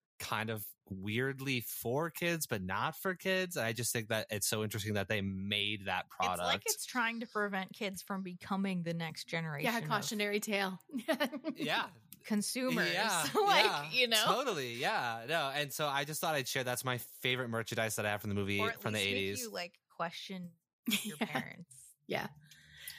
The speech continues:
Speaker 3: Uh, I was saying on my podcast
Speaker 2: That's
Speaker 3: that I
Speaker 2: cool.
Speaker 3: took, um, I took a Gizmo Funko Pop, uh, to Spain with me, and I have all kinds of pictures of Gizmo just doing random things.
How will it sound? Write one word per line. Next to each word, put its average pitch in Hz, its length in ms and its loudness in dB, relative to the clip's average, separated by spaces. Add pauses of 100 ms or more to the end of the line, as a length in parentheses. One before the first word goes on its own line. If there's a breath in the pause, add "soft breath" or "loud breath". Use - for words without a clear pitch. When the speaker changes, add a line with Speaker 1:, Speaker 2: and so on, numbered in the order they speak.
(340 loud breath)
Speaker 3:
Uh, 220 160 2
I 226 380 -2 (220)
was 226 220 0
saying 208 240 2
on 196 120 2
my 185 160 2
podcast 185 280 -2
Speaker 2:
That's 190 260 0
Speaker 3:
that - 220 -2
I - 140 2
Speaker 2:
cool. - 80 -4
Speaker 3:
took, - 320 -2
um, 175 580 2 (520)
I 185 120 2
took 185 240 -2 (180)
a 185 160 0
Gizmo 180 520 0
Funko 180 360 -2
Pop, 220 340 0 (500 loud breath)
uh, 175 300 0
to 170 600 0
Spain 185 360 0
with 208 160 -2
me, 254 220 -2
and 185 120 -2
I 180 60 4
have 180 140 0
all 175 120 2
kinds 175 220 -2
of 165 80 -8
pictures 170 320 -2
of 165 140 -2
Gizmo 170 420 0
just 160 220 -2
doing 123 280 -2
random - 360 -2
things. - 580 -4